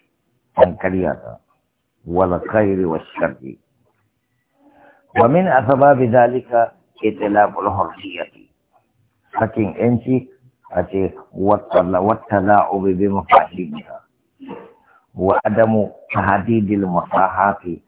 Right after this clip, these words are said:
Da rashin tantance iyakoki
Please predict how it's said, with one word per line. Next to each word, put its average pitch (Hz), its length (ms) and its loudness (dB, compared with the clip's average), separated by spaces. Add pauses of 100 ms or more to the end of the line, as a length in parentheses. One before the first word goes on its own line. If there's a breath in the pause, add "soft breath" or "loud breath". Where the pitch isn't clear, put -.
(320 soft breath)
Da 95 320 0
rashin 101 480 -2
tantance 113 840 0 (220)
iyakoki 110 640 2